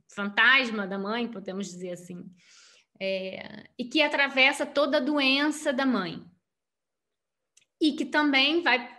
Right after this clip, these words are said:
passeando, claro, porque é a mãe que transmite toda essa história pra filha, essa é a história da, da família da mãe. É, então, isso também vai, é, permeando a outra narrativa.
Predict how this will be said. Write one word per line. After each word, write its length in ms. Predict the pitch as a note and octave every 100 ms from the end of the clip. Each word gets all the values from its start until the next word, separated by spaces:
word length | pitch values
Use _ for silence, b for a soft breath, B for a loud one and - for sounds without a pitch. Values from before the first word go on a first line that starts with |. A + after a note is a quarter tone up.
| -
passeando, 600 | C4 C4 E4 C4 C4 C4+
claro, 400 | C#4 A#3 B3 C4+
porque 240 | - -
é 20 | C4
a 40 |
mãe 440 | A#3+ A3 C4+ C#4 - _ _ -
que 100 | B3
transmite 760 | C4 C4 G#3+ A#3+ C#4 D4+ -
toda 240 | - A3 G#3+
essa 140 | G#3
história 380 | A#3+ - G#3 G#3+
pra 160 | B3 B3+
filha, 440 | - A#3+ D4 F4
essa 160 | A3+ A3+
é 20 |
a 20 |
história 360 | G#3+ A3 G#3+ G3+
da, 140 | G3+
da 400 | F#3+ - F#3+ G3
família 360 | A#3 A3 G#3+ G#3
da 120 | A3+
mãe. 520 | A3+ A3 A3+ C#4+ - - _ b b b b b _ -
É, 600 | G3 F#3 F#3 F#3 F#3+ -
então, 300 | G3+ A3 A3
isso 220 | B3 B3
também 340 | C4 B3 B3+
vai, 520 | C4+ B3 B3 B3+ - - _ -
é, 680 | G#3 G3+ G3+ - - - - _ _ _ _ _ _ _
permeando 680 | C4 C4+ C4 C#4+ C4 C#4 C#4+
a 60 | C4+
outra 260 | B3+ B3+
narrativa. 760 | B3 B3+ C4+ - - F#3 G3+